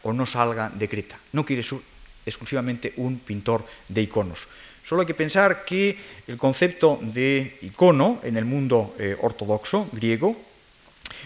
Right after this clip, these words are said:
no era el mismo que el Renacimiento italiano estaba introduciendo en el mundo occidental,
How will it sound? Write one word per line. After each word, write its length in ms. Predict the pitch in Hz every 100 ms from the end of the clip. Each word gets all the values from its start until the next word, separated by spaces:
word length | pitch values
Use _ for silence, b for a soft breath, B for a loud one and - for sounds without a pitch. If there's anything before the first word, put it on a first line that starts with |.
| -
no 100 | 156
era 80 | 165
el 80 | 151
mismo 400 | 180 185 180 -
que 220 | 165 170
el 80 | 131
Renacimiento 500 | 120 110 131 147 131
italiano 440 | 120 127 139 135
estaba 300 | 107 123 117
introduciendo 840 | 107 165 139 - 117 117 117 123 -
en 380 | 117 123 127 127
el 100 | 110
mundo 280 | 113 117 110
occidental, 680 | 98 101 95 92 104 175